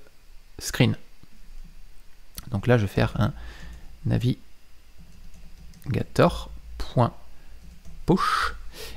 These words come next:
et point push, hop, on va mettre un matériel route module screen. Et là, effectivement,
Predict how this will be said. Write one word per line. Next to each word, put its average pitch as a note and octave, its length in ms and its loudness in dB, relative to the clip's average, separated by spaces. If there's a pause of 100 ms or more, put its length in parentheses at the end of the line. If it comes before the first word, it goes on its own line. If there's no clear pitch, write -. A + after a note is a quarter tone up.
(160)
et B2 120 10
point A2+ 220 4
push, - 520 2 (360)
hop, - 220 4 (120)
on A2 80 4
va G#2+ 60 4
mettre G#2+ 240 0
un - 20 4
matériel A2+ 640 6 (160)
route A#2 520 2
module A2 580 4
screen. - 520 4 (440)
Et C3+ 120 12
là, C#3+ 140 12
effectivement, C#3+ 640 10